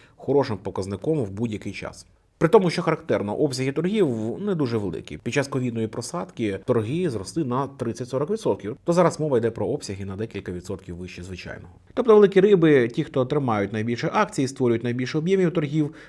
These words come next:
коли починаються негаразди, не рухають свої активи. Сировинні ринки взагалі, здається, нічого не відчули. Хто падав, той падає, хто ріс, той зростає. Це, до речі, теж дуже хороший індикатор, дорогі друзі, тому що якщо в великій економіці справді все йде погано,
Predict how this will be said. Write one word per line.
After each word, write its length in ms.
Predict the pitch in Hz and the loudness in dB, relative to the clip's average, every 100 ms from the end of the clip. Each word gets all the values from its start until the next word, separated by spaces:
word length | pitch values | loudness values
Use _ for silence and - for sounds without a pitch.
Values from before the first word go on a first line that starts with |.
| - | -4
коли 180 | 147 139 | -2 0
починаються 480 | 139 135 135 127 | -2 -4 -2 -2
негаразди, 460 | 123 120 120 113 123 | -2 0 0 0 -2
не 180 | 208 202 | -2 2
рухають 360 | 131 131 110 | 0 0 -6
свої 280 | - 95 92 | -4 -6 -4
активи. 500 | 87 - 95 82 71 - _ | -6 -6 -6 -6 -8 -14 _
Сировинні 400 | - 220 269 262 | 0 4 6 6
ринки 220 | 214 196 | 2 2
взагалі, 320 | 160 151 139 101 | 0 0 -2 -2
здається, 260 | 98 95 | -4 -4
нічого 340 | 113 120 98 95 | -6 -4 -6 -4
не 100 | 131 | -4
відчули. 480 | 170 277 226 120 - - - - | -2 0 4 4 2 -18 -20 -20
Хто 320 | - - 160 | -8 2 2
падав, 420 | 156 220 165 90 | 4 2 2 -2
той 140 | 85 98 | -2 -4
падає, 440 | 123 117 92 92 | -2 -4 -4 -6
хто 220 | - 110 | -6 -2
ріс, 220 | 113 160 - | -2 -2 -6
той 280 | - 90 | -10 -6
зростає. 600 | 92 117 - 92 82 - - - | 0 0 -2 -6 -6 -8 -14 0
Це, 120 | 254 | 6
до 60 | |
речі, 220 | 254 240 240 | 8 6 6
теж 160 | 220 | 4
дуже 180 | 175 170 | 4 0
хороший 380 | 175 165 - 165 | 2 0 2 -2
індикатор, 460 | 156 160 170 143 | 0 0 0 0
дорогі 240 | 113 107 110 | -2 -2 -2
друзі, 260 | 107 98 | -2 -4
тому 240 | 95 113 120 | -4 -4 -6
що 280 | - 127 117 - - - - | 2 2 2 -4 -20 -20 -10
якщо 460 | 117 - 185 180 - | -8 0 4 4 2
в 80 | 110 | -10
великій 360 | 110 151 156 131 | -2 -2 0 -2
економіці 560 | 127 143 120 101 92 | -2 -2 -2 -4 -6
справді 420 | 95 - 123 101 95 | -6 2 2 2 -6
все 220 | - 104 | -4 -4
йде 260 | 95 98 | -2 -4
погано, 640 | 95 120 139 190 131 95 | 0 -2 0 -4 -4 -6